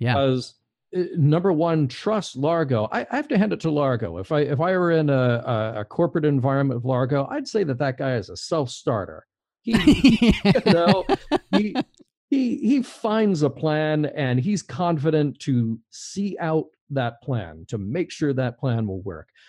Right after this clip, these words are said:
Speaker 2: Um, so by killing off, y-, you know, a, a, a Spectre underling, um, who has been embezzling funds, it actually builds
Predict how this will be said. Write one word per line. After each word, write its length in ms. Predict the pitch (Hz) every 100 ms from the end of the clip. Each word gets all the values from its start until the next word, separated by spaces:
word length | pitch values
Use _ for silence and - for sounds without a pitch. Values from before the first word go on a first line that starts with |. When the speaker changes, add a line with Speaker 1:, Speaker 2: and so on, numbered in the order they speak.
| _ -
Speaker 2:
Um, 540 | 131 123 127 127 127 - _ _ _ _ - - - - -
so 500 | 160 - 156 151 147 156
by 340 | 147 147 135 -
killing 400 | - 226 208 165
off, 500 | - 156 151 143 - -
y-, 60 | -
you 340 | 143 131 156
know, 240 | 131 120 117
a, 240 | 110 110 110
a, 340 | 110 107 104 127
a 40 |
Spectre 580 | - - 151 - 135 117
underling, 600 | 143 135 120 95 87 170 - _ _ _ _ -
um, 640 | 123 120 120 120 117 117 123
who 140 | 123
has 160 | 120 113
been 140 | 120
embezzling 760 | 117 120 117 127 120 117 110 104
funds, 520 | - 135 113 104 104 _ _ _ _
it 140 | 175 180
actually 520 | 175 190 - 175 151
builds 640 | 123 107 156 170 160 131